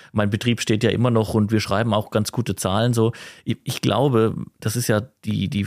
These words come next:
die Standardfolie, die eigentlich im Grunde immer kommt bei, ähm, ja, Wirtschaftsinformatik, Schräg-, Schrägstrich, ähm, dem, dem exponentiellen Wachstum im Informatikbereich, dass wir vielleicht jetzt genau hier unten in dem Knick des Hockeysticks sind, ja.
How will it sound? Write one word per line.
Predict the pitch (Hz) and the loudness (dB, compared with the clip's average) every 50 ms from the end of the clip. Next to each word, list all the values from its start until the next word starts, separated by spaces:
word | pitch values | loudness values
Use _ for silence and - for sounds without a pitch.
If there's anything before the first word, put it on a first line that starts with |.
| 127 - | -4 -6
die | - 107 | -4 -4
Standardfolie, | 104 - 104 107 107 104 107 - - 113 113 117 113 107 | -2 0 0 0 0 0 -2 0 0 2 2 2 2 2
die | 107 107 104 104 | 2 2 2 2
eigentlich | 80 95 104 - | 2 0 -2 -2
im | 110 | -4
Grunde | 104 - 107 107 107 107 | -2 0 2 2 4 4
immer | 98 107 107 101 | 4 4 2 2
kommt | - - - 107 107 - | 0 -2 -2 -2 -2 0
bei, | - 107 95 101 101 98 - - - - - - - | 0 0 2 2 0 -2 -4 -6 -14 -20 -20 -10 -4
ähm, | - 101 98 98 98 95 92 95 - - - _ _ | -2 2 4 4 4 4 2 0 -4 -12 -20 _ _
ja, | - 104 95 95 92 - | -2 -2 0 0 -2 -4
Wirtschaftsinformatik, | - - 85 - 117 - - 117 104 - 92 104 - 104 98 98 104 110 107 - 117 - | -6 -4 -2 -2 -2 0 0 -2 -2 0 -2 -2 0 2 2 2 2 2 0 -2 -4 -2
Schräg-, | - - 107 107 101 98 | -2 -2 0 0 0 -2
Schrägstrich, | - - 85 104 104 - - - 107 101 98 - | -4 -2 -2 -2 -2 -2 -2 -2 -2 -2 -2 -2
ähm, | - 104 98 98 | -2 0 0 0
dem, | 98 - 101 98 95 | 0 0 2 0 0
dem | - - 98 - | 0 0 -2 -2
exponentiellen | - 101 - - - 107 104 101 98 - 104 101 104 104 95 | -2 -4 -4 -2 0 2 2 2 2 0 0 2 2 2 0
Wachstum | 104 104 - - - - 110 104 95 | -2 -4 -6 -6 -2 -2 0 0 0
im | 87 87 82 | -2 -2 -2
Informatikbereich, | 90 73 - - 101 98 95 98 - 101 - - 107 98 98 98 104 - - - - - - - - - | -4 -4 -4 -2 -2 -2 -2 -2 -4 -4 -4 -2 -2 0 0 -2 -2 -4 -8 -18 -20 -20 -20 -10 -6 -4
dass | 110 101 - | -2 0 0
wir | 117 113 107 | 0 0 2
vielleicht | - 113 101 104 113 - | 2 0 0 0 0 0
jetzt | - 120 123 - - | -2 -2 0 0 0
genau | 131 110 101 98 113 131 139 | 2 4 4 4 4 4 4
hier | 135 131 - | 4 4 4
unten | - 147 147 - - 127 | 4 2 2 2 2 2
in | 120 120 | 4 4
dem | 113 117 113 | 4 2 2
Knick | - - 135 143 139 - | 2 2 0 0 0 0
des | 127 117 - | -2 -2 0
Hockeysticks | 127 127 - - 117 - - 104 - - | -2 -2 -2 -2 -4 -2 -2 -4 -4 -4
sind, | - 95 92 87 - | -2 -2 -2 -2 0
ja. | 90 98 113 127 | 0 -2 -2 -2